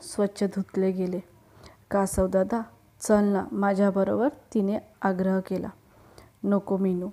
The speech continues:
जसं तुला समुद्र आवडत नाही, तसाच मला नदी आवडत नाही." "बरं, येतो मी. तू मात्र आता घरीच जा हं." मीनू वळून बघत होती.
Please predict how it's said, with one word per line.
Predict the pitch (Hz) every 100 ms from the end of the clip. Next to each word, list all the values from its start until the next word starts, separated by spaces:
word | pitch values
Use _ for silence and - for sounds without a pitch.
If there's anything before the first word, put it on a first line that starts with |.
| - - 208
जसं | 190 208
तुला | 190 190 190
समुद्र | - 185 190 196 233
आवडत | 240 208 214 214
नाही, | 202 214 - - - - -
तसाच | 180 240 190 -
मला | 196 190 254
नदी | 302 220 202 208 202
आवडत | 185 180 185 -
नाही." | 180 180 202 - _ _ _ _ _ _ _ _ - - - - -
"बरं, | 208 202 196 - - - - 220
येतो | 214 208 202
मी. | 196 180 - - - _ -
तू | 208
मात्र | 196 185 - 226
आता | 254 202 226 220
घरीच | 208 202 196 185 -
जा | 185
हं." | 175 277 294 - - - _ _ _ _ _ _ _ - -
मीनू | 220 208 202 202
वळून | 208 220 240 214
बघत | 262 220 196 202 -
होती. | 196 -